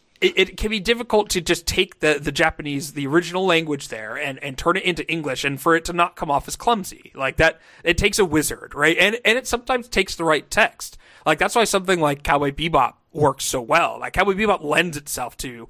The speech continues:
anyway, different podcast. Um, <laughs> but, um, now we are here.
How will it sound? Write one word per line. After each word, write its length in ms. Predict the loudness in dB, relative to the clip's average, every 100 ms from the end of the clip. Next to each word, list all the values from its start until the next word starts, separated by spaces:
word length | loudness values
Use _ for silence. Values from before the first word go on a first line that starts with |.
| _
anyway, 360 | -8 -6 -10 -12 -4
different 260 | -2 -2
podcast. 500 | -4 -8 -10 -12 -14 -18 _ -20 _ 2
Um, 420 | 4 4 0 -10 -8 -2 -2 0 -4 -2 -2 -2
<laughs> 840 | 0 -2 -2 _ -20 -18 -18 -4
but, 280 | 2 2 4
um, 340 | 4 4 0 -14 -6
now 340 | 2 6 6 6
we 160 | 4
are 120 | 4
here. 360 | 4 4 4